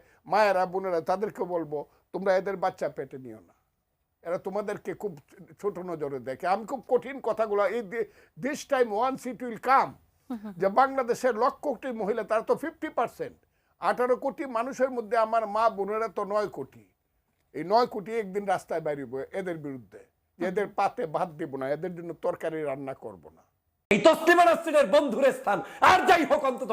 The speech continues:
Speaker 3: বাংলাদেশে হতে পারে না। আমি স্পষ্ট করে বলতে চাই, এই ফজলুর রহমান তসলিমা নাসরিনের উত্তরসূরি, এই তসলিমা নাসরিনের উত্তরসূরিকে বাংলাদেশ থেকে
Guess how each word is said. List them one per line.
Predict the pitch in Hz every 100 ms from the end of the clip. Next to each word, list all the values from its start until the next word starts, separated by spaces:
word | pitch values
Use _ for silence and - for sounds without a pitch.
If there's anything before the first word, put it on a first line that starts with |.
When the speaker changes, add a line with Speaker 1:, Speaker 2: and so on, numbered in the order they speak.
| 214
Speaker 3:
বাংলাদেশে | 254 226 190 190
হতে | 160 175
পারে | 160 147 139
না। | - - 226
আমি | 320 330 330
স্পষ্ট | 359 359 349 285
করে | 285 254
বলতে | 254 -
চাই, | 208 170 - 269
এই | 330 -
ফজলুর | 349 285 339 320
রহমান | 285 277
তসলিমা | 285 262 - 254
নাসরিনের | 233 - 233 202 165 - 269
উত্তরসূরি, | 359 - 381 359 - 330 294
এই | 269 285
তসলিমা | 277 277 247
নাসরিনের | 233 - 214 208
উত্তরসূরিকে | 220 233 208 208 180 190 - - 277
বাংলাদেশ | 359 339 311 302 -
থেকে | 285